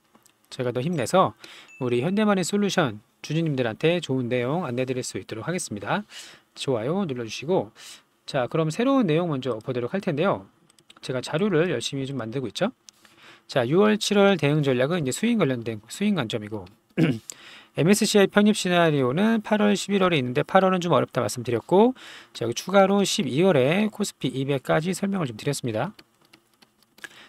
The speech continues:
특례 편입은 이제 안 되기 때문에 정기 편입으로 또 엠 앤 에이 남아있고,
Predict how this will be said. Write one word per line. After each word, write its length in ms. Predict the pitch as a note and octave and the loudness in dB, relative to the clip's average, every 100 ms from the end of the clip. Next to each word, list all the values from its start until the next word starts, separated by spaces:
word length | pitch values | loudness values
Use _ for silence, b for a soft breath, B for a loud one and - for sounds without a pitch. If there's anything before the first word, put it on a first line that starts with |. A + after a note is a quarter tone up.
| B - | B 0
특례 200 | G#3+ A#3+ | 4 6
편입은 540 | A#3 A3 F#3+ F3+ F3+ | 6 6 6 4 2
이제 160 | C3 A#2+ | 4 4
안 80 | |
되기 140 | A#2+ C#3+ | 2 0
때문에 340 | B2+ A#2+ B2+ | -2 -2 -4
정기 260 | - A#2 A2+ | -4 -6 -4
편입으로 580 | F#3 G3 C#3 A#2 F#3 F#3+ | -2 -2 0 -2 -2 -2
또 100 | B2 | -4
엠 160 | A2+ C3+ | -2 -2
앤 80 | |
에이 220 | A#2+ C3+ E3+ | 0 -2 -2
남아있고, 580 | G#2+ G2+ - F3 G#3 | -2 -4 -4 0 0